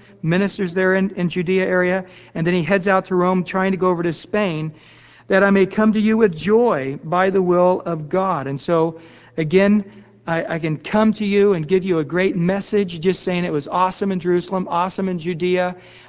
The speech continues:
My travels were wonderful, and the time I get to Rome, I'm strengthened, I'm refreshed, I'm encouraged.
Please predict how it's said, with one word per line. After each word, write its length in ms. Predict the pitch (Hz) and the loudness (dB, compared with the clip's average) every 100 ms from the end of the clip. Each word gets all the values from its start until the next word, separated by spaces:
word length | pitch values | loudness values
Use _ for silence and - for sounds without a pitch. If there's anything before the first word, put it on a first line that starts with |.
| - | -4
My 140 | 160 | -4
travels 580 | 156 196 196 196 196 - | -2 0 0 2 0 0
were 140 | 175 | -2
wonderful, 640 | 165 190 202 190 196 185 180 | 0 2 4 2 2 0 2
and 100 | 160 | -2
the 80 | |
time 320 | 147 196 214 208 | -2 0 2 2
I 60 | |
get 160 | 196 202 | 0 -2
to 80 | 185 | 0
Rome, 380 | 180 180 180 | 0 2 0
I'm 120 | 151 135 | -2 -6
strengthened, 720 | - 208 214 208 208 196 190 | -6 -2 -2 0 -2 0 0
I'm 140 | 151 | 0
refreshed, 640 | 143 131 208 202 202 196 170 | -4 -4 0 0 0 -4 -8
I'm 100 | 143 | -6
encouraged. 720 | 135 - 202 196 202 165 | -8 -2 0 2 0 -4